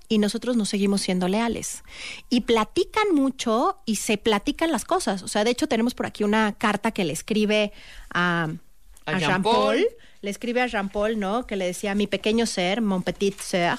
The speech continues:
Speaker 1: ¿no?
Speaker 2: Ajá.
Speaker 1: Este, vamos a leerles un pedacito si quieres, eh, que dice, ¿no? "Quiero contarte algo extremadamente placentero e inesperado que me pasó. Hace tres días me acosté con el pequeño Post. Naturalmente fui yo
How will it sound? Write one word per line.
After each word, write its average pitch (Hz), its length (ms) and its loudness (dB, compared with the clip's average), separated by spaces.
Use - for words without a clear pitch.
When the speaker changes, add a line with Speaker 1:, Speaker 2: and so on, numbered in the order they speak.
Speaker 1:
¿no? 196 60 2
Speaker 2:
Ajá. 202 340 0
Speaker 1:
Este, 175 600 2
vamos 202 360 4
a 233 40 4
leerles 202 260 2
un 202 80 2
pedacito 202 520 0
si 208 100 -2
quieres, 180 500 -2
eh, 165 340 2
que 185 80 2
dice, 185 280 2
¿no? 202 300 0
"Quiero 302 240 2
contarte 240 480 2
algo 240 180 2
extremadamente 226 760 0
placentero 185 600 0
e 202 60 2
inesperado 175 600 0
que 196 80 -2
me 165 100 0
pasó. - 420 -4
Hace 233 260 2
tres 254 280 2
días 247 300 2
me 226 100 4
acosté 202 360 -2
con 220 160 2
el 196 80 2
pequeño 185 400 0
Post. - 420 -8
Naturalmente 277 720 2
fui 240 220 0
yo 202 380 0